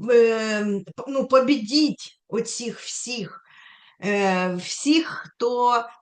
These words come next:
не дозрів, хто не мав цього внутрішнього потенціалу. І імбол саме, е, саме про це. Звісно, що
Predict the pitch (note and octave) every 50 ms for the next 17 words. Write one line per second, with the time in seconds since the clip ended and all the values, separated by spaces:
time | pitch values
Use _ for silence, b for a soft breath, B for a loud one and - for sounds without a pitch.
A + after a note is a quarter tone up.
0 | - F#3+ A3 B3+ C#4 C#4+ C#4 D4 D4 C#4+ - C4 C4+ C4 C4+ C4+ C4+ C4+ C4+ C4+
1 | C4 - - - - - - - B3 A#3+ A#3 A#3 A#3 A#3 A3+ A#3 A#3+ A#3+ B3 B3+
2 | C4+ C4+ C4 G3+ G3 - - - A3+ G#3 G#3+ A3 G#3+ G#3 A3 A3+ A3+ A3+ F#3+ G3
3 | - G#3 G3+ G3 F#3+ F#3+ G3+ G3 G3 G3+ G3+ G3 - - G#3 G3 F#3+ F3 D#3 D3+
4 | D3+ B B B B B B B - A3+ A3+ - - A#3 C#4 E4 F4+ E4+ C#4 C4
5 | A#3+ A3+ A3 G#3 F#3+ - - - A#3 A#3+ B3+ C4 C4 B3+ B3 B3 A#3+ A#3 G#3+ -
6 | _ _ _ _ _ _ _ _ _ _ _ _ _ _ _ - F#3 G3 G3 G3
7 | F#3+ F#3 F3+ F3+ F#3 E3+ C#3+ A#2 F3 E3 - - B3 A3+ B3 B3 A#3+ A#3 A3+ -
8 | - _ _ _ _ - G#3+ A3 A3+ A3+ A3 A3 A3 A3 A3 A3 A3 A3 B B
9 | B B B B - - B3 A3+ G3 D#3+ C#3+ D3 - B B B B B G3 G#3+
10 | A3 C#4+ E4 G#4 G#4 - D#4 C4 A#3 A3+ - - - A#3 A#3 A3 G#3+ G#3+